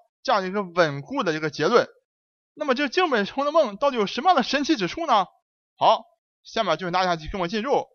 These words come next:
咱们《大连话世界》第五十二期节目，千古奇书《红楼梦》第十二集，正本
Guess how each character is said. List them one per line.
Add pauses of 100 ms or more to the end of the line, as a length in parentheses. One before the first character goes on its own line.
咱
们
《大
连
话
世
界》 (300)
第
五
十
二
期
节
目， (640)
千
古
奇
书 (300)
《红
楼
梦》 (340)
第
十
二
集， (840)
正
本